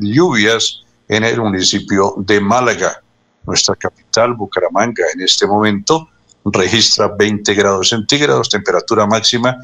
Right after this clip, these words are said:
será de veintiocho y en la noche habrá tormentas y lluvias en algunos sectores de la ciudad de Bucaramanga. Barranca Bermeja amanece con veinticuatro grados centígrados a esta hora,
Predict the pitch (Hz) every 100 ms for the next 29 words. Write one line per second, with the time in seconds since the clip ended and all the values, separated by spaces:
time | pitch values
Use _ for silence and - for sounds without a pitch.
0 | - - - - 107 107 113 - 107 113
1 | 117 120 117 120 143 151 147 151 143 107
2 | 104 123 123 107 104 104 113 110 107 95
3 | 95 95 92 - 98 101 101 101 107 -
4 | - _ _ 101 98 127 180 120 104 107
5 | 95 90 92 101 101 98 - 92 90 -
6 | - _ _ - 95 85 - 92 90 92
7 | 92 92 92 107 98 82 73 - _ _
8 | - - 73 90 95 98 98 107 104 110
9 | 113 120 120 127 - - - 95 95 95
10 | 104 - 113 - 98 90 87 98 95 101
11 | 95 110 120 120 120 107 110 107 101 95
12 | - 110 110 98 92 92 - 101 104 139
13 | 156